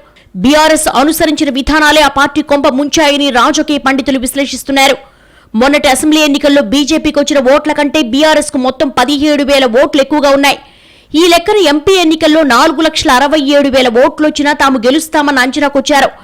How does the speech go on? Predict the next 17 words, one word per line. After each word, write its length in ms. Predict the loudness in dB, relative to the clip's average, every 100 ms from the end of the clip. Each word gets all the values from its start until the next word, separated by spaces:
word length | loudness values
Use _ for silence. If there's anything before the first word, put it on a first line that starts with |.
| -20 -14 -4
అయితే 180 | 0 0 0
సీన్ 240 | 0 0 0
మాత్రం 200 | 0 -2
అందుకు 160 | -2 -2 -2
భిన్నంగా 320 | 0 0 0 0
ఉందన్న 220 | 0 -2
ప్రచారం 320 | -2 -2 -2 -2 -2
సాగుతోంది. 460 | -2 0 0 0 -4 -14 -20 -20 -2 0
ఎంపీ 180 | 0 0 2
ఎన్నికల్లో 340 | 0 2 2 2
ఆదిలాబాద్ 420 | 2 0 0 -2 -4
స్థానం 260 | -2 -2 0
గెలవడం 280 | 0 0 0
కోసం 220 | -2 0 -2 0
మాజీ 320 | 0 0 0 0
ఎమ్మెల్యేలను 460 | 0 2 2 0 0 0
పార్టీలో 360 | 0 0 0